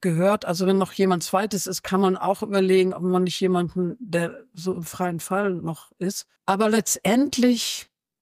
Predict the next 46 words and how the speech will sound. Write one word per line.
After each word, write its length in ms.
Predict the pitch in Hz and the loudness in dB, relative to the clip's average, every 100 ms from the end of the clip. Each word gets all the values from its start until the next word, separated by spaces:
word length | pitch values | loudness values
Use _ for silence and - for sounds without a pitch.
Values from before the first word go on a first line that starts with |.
| _ _ _ _ _ - | _ _ _ _ _ -8
äh, 200 | 208 - - | -8 -8 -6
ist 220 | - - | -4 -2
das 240 | 220 - | -2 0
wirklich 560 | 240 226 - 220 - - | -2 -2 -4 -4 -6 -10
sehr 260 | - 220 226 | -2 0 0
schwer. 400 | - 202 156 160 | 2 2 2 0
Also 180 | 175 190 | 0 2
wir, 240 | 202 190 - | 2 0 0
Gott 160 | 247 | 0
sei 100 | - | 2
Dank, 280 | 185 196 208 | 2 0 2
haben 140 | 202 196 | 2 2
wir 80 | |
keine 280 | 190 170 190 | 2 2 4
Länderschwerpunkte. 1400 | 180 175 233 254 262 269 262 - - 240 233 - 247 - 214 | 4 4 6 6 4 -2 -8 -10 0 0 2 0 0 0 0
Also 280 | 185 208 | 2 2
jetzt 300 | 214 202 - | 2 2 2
haben 180 | 185 202 | 2 2
wir 100 | 202 | 0
zum 200 | - 196 | 0 -2
zweiten 380 | - 196 214 226 | 0 -2 0 2
Mal 260 | 214 220 208 - _ _ _ _ _ _ _ - | 2 2 0 -6 _ _ _ _ _ _ _ -2
einen 200 | 202 202 | 2 2
Äthiopier 480 | - 226 214 220 | 2 0 0 0
ausgewählt. 680 | 202 214 247 226 240 277 - _ _ _ _ _ - | 0 -2 -2 0 2 2 -4 _ _ _ _ _ -2
Also 120 | 185 | 0
es 120 | 185 214 | 2 2
wird 180 | 208 | 2
jetzt 220 | 214 - 220 | 0 2 2
nicht 180 | 190 | 0
geguckt, 520 | - 175 - 202 - - | -2 -2 -2 -4 -4 -4
„Ach, 340 | 185 - - | -4 -6 0
wollen 220 | 196 202 | 2 4
wir 80 | 190 | 4
mal 260 | 190 185 190 | 4 2 2
irgendwie 380 | 202 196 190 | 2 2 2
ein 160 | 185 185 | 2 2
anderes 400 | 240 285 254 254 | 4 4 2 0
exotisches 720 | 254 - 254 247 220 185 - | 0 2 2 4 2 0 2
Land 320 | 220 262 254 | 4 4 2
oder 340 | 220 190 196 190 | 2 4 4 2
so“, 180 | 208 208 | 0 2
sondern 380 | 190 196 190 | 2 2 2
es 180 | 180 - | 0 -2
wird 140 | 208 - | -4 0
einfach 400 | 185 190 196 | 0 0 -2